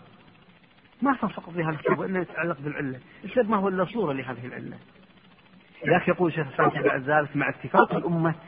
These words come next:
على أن حكمها عام في حق أولئك المعنيين وغيرهم، وغيرهم، وغير ذلك ما يماثل قضاياهم من كل وجه". لذلك يقول: "متى ثبت عموم اللفظ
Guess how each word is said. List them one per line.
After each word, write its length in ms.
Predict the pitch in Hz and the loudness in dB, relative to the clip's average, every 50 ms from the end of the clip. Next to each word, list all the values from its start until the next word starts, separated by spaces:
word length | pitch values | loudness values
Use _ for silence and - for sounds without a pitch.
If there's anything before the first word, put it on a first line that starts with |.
| - - - | -10 4 6
على 220 | - 139 143 - | 6 6 6 4
أن 160 | 156 156 151 139 | 2 2 0 0
حكمها 460 | - 196 - - 165 151 147 143 139 | -2 -6 -4 -4 -4 -2 -2 -2 2
عام 320 | 135 160 175 151 123 117 - - - - - - - - - - - - - - - - - - | 4 6 6 4 4 -2 -8 -14 -20 -20 -20 -20 -20 -20 -20 -20 -20 -20 -20 -20 -20 -20 -20 -10
في 140 | - 147 131 | -6 -4 -2
حق 200 | - - 220 180 | 0 0 0 2
أولئك 500 | 165 165 165 185 196 - 180 - - 160 | 2 0 4 4 4 2 2 -2 -2 0
المعنيين 720 | 170 175 190 - - 226 220 220 220 240 247 262 269 277 - - - - - - - - - 233 | 0 2 2 2 2 2 2 2 2 2 2 2 0 -2 -4 -10 -20 -20 -20 -20 -20 -14 -2 4
وغيرهم، 480 | 269 277 294 247 156 135 117 123 151 180 | 6 8 8 8 6 6 2 -4 -6 -2
وغيرهم، 540 | 180 202 202 269 269 196 151 135 123 127 123 - - - | -2 2 2 4 4 4 2 2 0 0 -4 -6 -4 -2
وغير 320 | 160 175 247 254 214 175 | 4 6 6 8 8 8
ذلك 300 | 175 170 143 143 - - | 8 8 8 8 6 2
ما 120 | 160 165 170 | 2 4 4
يماثل 360 | 175 180 220 247 - - - | 6 6 6 6 6 4 2
قضاياهم 580 | 185 - 170 160 170 180 190 220 233 196 196 190 | 4 4 6 8 8 8 8 8 6 6 4 0
من 100 | 196 185 | 0 -2
كل 220 | - 254 208 156 | -2 -2 -2 0
وجه". 280 | 143 131 123 120 - - - - - - - - - - - - - - - - - - - - - - - - - - _ - _ _ - - - | 0 -2 -2 -4 -10 -18 -20 -20 -20 -20 -20 -20 -20 -20 -20 -20 -20 -20 -20 -20 -20 -20 -20 -20 -20 -20 -20 -20 -20 -20 _ -20 _ _ -20 -16 -6
لذلك 240 | 131 143 147 - - | -2 -2 -2 0 -2
يقول: 220 | 139 - 147 139 | -2 -2 0 0
"متى 220 | 165 185 - 165 | 0 0 -2 -2
ثبت 320 | - - 151 147 147 - 156 | 0 0 0 0 0 -2 -2
عموم 300 | 131 139 143 143 139 131 | -2 0 0 0 0 0
اللفظ 320 | 131 135 143 156 143 - | 0 0 -2 -2 -4 -6